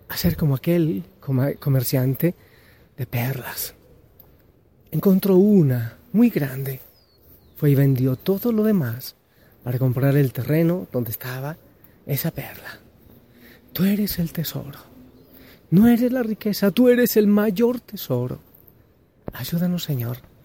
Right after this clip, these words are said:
a tener la capacidad de entregar lo demás por ti. Toma, Señor, nuestra vida y nuestro corazón.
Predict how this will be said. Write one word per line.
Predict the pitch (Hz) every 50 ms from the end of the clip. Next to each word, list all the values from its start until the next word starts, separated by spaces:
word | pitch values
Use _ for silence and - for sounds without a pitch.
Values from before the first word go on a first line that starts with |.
| _ _ - - - - - - - - - - -
a | - -
tener | - 185 160 156 175 180 175
la | 180 175
capacidad | - - 180 - - 180 175 - - - 165 151 - 143 127 117 117 120 131 - - - _ _ _ _ _ _ _ - _ _ -
de | 135 127
entregar | 131 - 123 127 117 123 131 139 135 135
lo | 131 131 127
demás | 123 127 120 120 123 127 135 139 139 - - - _ _ _ _ _ _ _ _ _ _ _ _ _ _ _ _ _ _ _ -
por | 127 120 - -
ti. | - _ - - - - - - _ _ _ _ _ _ _ _ _ _ _ _ _ _ _ _ _ _ _ _ _ _ _ _ _ _ _ _ _ - - - -
Toma, | - 151 151 156 151 147 -
Señor, | - 139 131 131 131 131 135 - -
nuestra | 127 120 - - 127
vida | - 185 175 175 185
y | 170
nuestro | 156 151 147 - 156 -
corazón. | - 147 147 151 147 - - 165 175 185